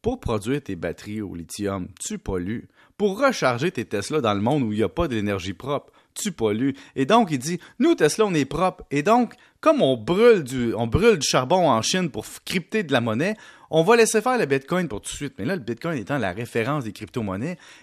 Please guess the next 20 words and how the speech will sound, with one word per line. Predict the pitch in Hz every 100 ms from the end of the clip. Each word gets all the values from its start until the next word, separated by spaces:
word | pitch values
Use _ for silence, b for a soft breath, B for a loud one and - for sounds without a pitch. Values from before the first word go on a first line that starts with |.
| B
hier, | 117 113 120 160 135 101
depuis | 95 -
ce | -
matin, | 101 120 175
là, | 160 156 b b b b _ _
à | 117
matin, | 123 127 185
la | 170
lecture | 117 113 - 160
à | 110
six | - 113
heures, | 127 156 151
là, | 135 - B B -
le | 110
Bitcoin | 101 143 160 151
avait | 117
perdu | 104 107 98 127
douze | 98 175 190 -
pour | - -
cent. | - 131